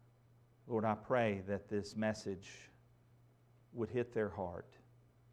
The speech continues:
and that the Spirit of God would draw them to saving faith, that they would be called to repentance and faith in Christ alone, and Lord, that they would not resist,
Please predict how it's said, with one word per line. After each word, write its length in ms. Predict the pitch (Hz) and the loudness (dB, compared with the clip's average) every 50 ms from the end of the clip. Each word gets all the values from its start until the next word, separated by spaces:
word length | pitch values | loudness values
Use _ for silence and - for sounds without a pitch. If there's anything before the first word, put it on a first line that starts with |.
| - - - - - | -20 -20 -20 -20 -10
and 140 | - 113 107 | -4 -2 -2
that 120 | 104 101 104 | -2 -2 -2
the 120 | 104 95 | -4 -6
Spirit 460 | - - - - - 139 139 139 127 | -6 -8 -10 -2 2 4 6 6 4
of 120 | 117 101 101 | 4 0 2
God 380 | 127 117 117 120 120 117 110 | 2 4 6 6 4 2 0
would 180 | 107 107 101 92 | -2 -4 -4 -4
draw 480 | - 110 113 113 120 123 127 127 127 | -4 0 2 4 4 4 4 2 0
them 400 | 120 - 113 110 104 107 107 107 107 - | -2 -2 -2 -2 -2 -2 -4 -4 -8 -8
to 100 | - 107 95 | -10 -10 -8
saving 520 | - - - 104 104 107 95 101 95 95 92 - - | -8 -6 -4 -4 -2 -2 -4 -6 -10 -10 -12 -12 -12
faith, 240 | - - - - - - - - - - _ - - - - - - - - - - - - - _ - - - - - - - - - - - - - | -12 -12 -12 -16 -18 -20 -20 -20 -20 -20 _ -20 -20 -20 -20 -20 -20 -20 -20 -20 -20 -20 -20 -20 _ -20 -20 -20 -20 -20 -20 -20 -20 -20 -20 -20 -12 -12
that 120 | 110 - | -6 2
they 120 | 123 117 | 2 2
would 160 | 117 120 120 107 | 4 4 0 0
be 100 | 110 101 | -2 -8
called 480 | - - - - 147 147 147 151 - | -8 -6 0 2 4 4 4 2 0
to 100 | - - | -4 -4
repentance 840 | 123 120 110 113 123 135 135 123 120 110 - - - - - - - - - - - - - - - - - - - - - - - - _ - - | -4 -4 -4 -2 0 0 0 0 0 -4 -6 -12 -14 -14 -14 -16 -18 -20 -20 -20 -20 -20 -20 -20 -20 -20 -20 -20 -20 -20 -20 -20 -20 -20 _ -12 -6
and 140 | 123 113 107 | -6 -6 -6
faith 360 | - - 135 135 139 135 - | 2 4 4 4 4 2 -2
in 120 | 127 117 | -4 -6
Christ 480 | 107 - - 139 135 143 135 - - - | -6 2 6 6 6 6 4 0 -2 -2
alone, 360 | 139 127 117 110 98 90 90 85 87 - - - - - - - - - - - - - - - - - - - | 0 0 2 0 0 -2 -6 -12 -16 -20 -20 -20 -20 -20 -20 -20 -20 -20 -20 -20 -20 -20 -20 -20 -20 -18 -10 -6
and 140 | 110 107 | -4 0
Lord, 200 | 110 117 117 113 104 | 2 2 2 2 0
that 160 | 107 101 - | -2 -2 0
they 120 | - 107 | 0 0
would 220 | 104 101 117 117 117 | 0 2 0 -2 0
not 260 | 120 123 127 123 - | 0 0 0 0 -2
resist, 680 | 139 131 117 101 95 98 98 95 95 95 - - - | -4 -4 -4 -2 -4 -6 -6 -6 -10 -14 -16 -18 -20